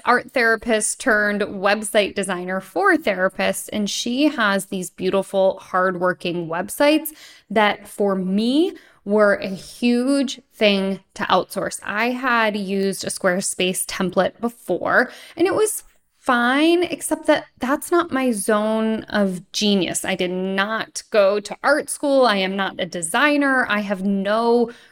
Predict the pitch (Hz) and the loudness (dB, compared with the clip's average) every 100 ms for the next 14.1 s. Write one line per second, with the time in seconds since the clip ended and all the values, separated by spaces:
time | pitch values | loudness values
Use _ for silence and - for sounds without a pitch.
0 | - 185 240 277 262 254 226 190 175 190 | -12 -2 2 4 4 4 2 -2 -4 -2
1 | 180 185 175 196 175 170 202 202 196 190 | 0 0 -2 -2 -4 -2 -2 2 2 2
2 | 190 - - 180 190 190 185 190 - - | -2 -8 -4 -2 0 0 0 -2 -4 -8
3 | - _ - - 240 226 233 302 254 240 | -8 _ -16 -2 0 2 2 2 2 0
4 | 208 226 - 208 196 - 190 - 180 185 | 0 0 2 2 2 -2 -4 -2 -2 0
5 | - 180 180 - - - - 240 196 202 | 0 -2 -2 -8 -20 -16 -2 0 2 0
6 | 381 - - 180 - 277 - - 202 - | 0 -2 -4 -2 0 -2 -6 -6 -4 -4
7 | 170 185 208 196 - 180 170 214 220 226 | -6 -4 -2 -2 -2 -4 2 2 4 -2
8 | - 175 185 220 330 320 - - 202 190 | -2 -2 -4 -2 -2 -2 -6 -4 -2 0
9 | 196 185 190 190 196 202 202 190 - 247 | 0 2 0 0 -4 -2 -2 -2 0 2
10 | 247 240 240 254 254 254 330 262 240 240 | 4 2 2 0 0 0 0 2 0 -2
11 | - - 226 254 254 262 277 262 185 196 | -4 -4 -2 -2 0 2 2 4 2 0
12 | 190 180 165 220 311 311 311 311 311 294 | -4 -4 -2 2 2 2 2 0 0 0
13 | 294 285 294 285 339 359 320 220 202 208 | 0 0 -2 0 2 2 2 2 2 2